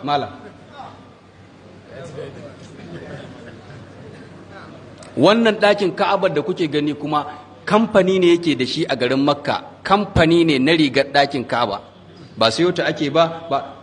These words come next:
komai kera shi ake. Kamfani ne. Kuma daga ran da aka sa mata riga, daga ranar an shiga saƙar ta, ta, ta baɗi. Ma'aikata ce, duk ofis ɗin da ka gani, hidimar rigar ɗakin Ka'aba ne a ofis ɗin. Duk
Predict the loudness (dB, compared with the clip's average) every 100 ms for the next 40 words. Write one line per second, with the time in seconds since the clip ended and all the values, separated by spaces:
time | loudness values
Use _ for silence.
0 | -18 2 4 4 0 0 0 0 -2 -8
1 | -8 -14 -16 -20 -20 -20 -20 -20 -20 -20
2 | -4 -2 0 0 0 -4 -8 -14 -6 4
3 | 6 6 6 6 4 2 2 0 2 2
4 | 4 2 2 0 0 2 2 2 2 4
5 | 4 4 2 0 0 -2 2 2 2 -6
6 | -2 -4 -2 0 0 0 -4 -10 -18 -20
7 | -20 -20 -20 -20 -18 -18 -18 -20 -20 -20
8 | -20 -20 -20 -18 -20 -20 -20 -20 -20 -20
9 | -20 -20 -20 -20 -20 -20 -20 -18 -2 2
10 | 4 2 2 2 0 0 -4 -6 -4 -6
11 | 2 4 4 2 0 0 2 2 2 0
12 | 0 -2 2 4 6 4 2 2 2 2
13 | 0 2 4 4 4 2 -2 -6 -12 -12
14 | -20 -20 -20 -20 -20 -20 -20 -20 -20 -18
15 | 0 2